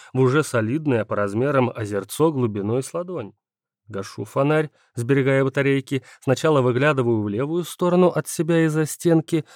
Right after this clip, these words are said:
ожидая сквозь дождь разглядеть рядом огни высотных зданий.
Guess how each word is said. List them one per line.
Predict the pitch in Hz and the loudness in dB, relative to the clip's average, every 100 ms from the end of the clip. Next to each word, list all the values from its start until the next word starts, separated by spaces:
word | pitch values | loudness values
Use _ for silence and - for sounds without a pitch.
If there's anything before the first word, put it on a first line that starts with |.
| - | -4
ожидая | 151 170 175 151 135 | 0 6 6 6 4
сквозь | - 151 147 131 | 0 2 4 4
дождь | 135 180 - - | 6 6 4 0
разглядеть | 127 127 127 139 160 | 2 2 2 2 0
рядом | 127 151 139 | 0 2 4
огни | 120 104 120 151 | 4 2 -2 -2
высотных | 120 - 139 139 120 104 | -4 -6 -8 -2 -2 -2
зданий. | 98 98 113 147 170 165 | -6 -4 -2 -2 -4 -8